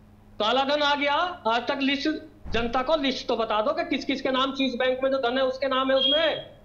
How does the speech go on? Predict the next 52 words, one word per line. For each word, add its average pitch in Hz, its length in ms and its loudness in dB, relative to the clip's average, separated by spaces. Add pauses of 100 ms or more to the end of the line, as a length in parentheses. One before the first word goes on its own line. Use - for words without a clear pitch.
(140)
अरे 226 140 0
आप 311 180 0
कुछ 262 180 2
तो 285 80 0
करके 254 240 0
दिखाइए। 233 720 0 (380)
जिन 269 160 2
मुद्दों 262 320 2
पर 285 180 0
जि-, 247 140 -4
जो 233 100 2
आपका 254 260 2
घोषणा 240 320 0
पत्र 254 240 -2
था 294 100 2
उसमें 285 240 0
एक 294 240 2
चीज 302 180 -2
बता 226 200 0
दीजिए 262 320 -2
कि - 360 -6
हमने 277 260 0
एक 277 120 -2
चीज 285 180 -2
की 285 160 0
है। 285 300 -6 (720)
बताइए 269 300 0
आप 294 180 2
अपने 285 220 0
घोषणा 269 260 0
पत्र 285 220 -2
में 285 100 4
एक 285 120 -2
चीज 294 200 0
की 285 100 0
है 285 80 2
आपने। 285 280 2 (1800)
आप 247 200 0
सरकार 262 340 2
में 277 120 0
है, 302 100 0
सत्ता 277 320 0
में 277 140 2
है, 233 80 0
प्रदेश 233 420 2
में 269 100 0
भी 277 80 -2
है, 277 80 0
देश 240 220 2
में 190 100 2
भी 165 140 -4
है। - 120 -6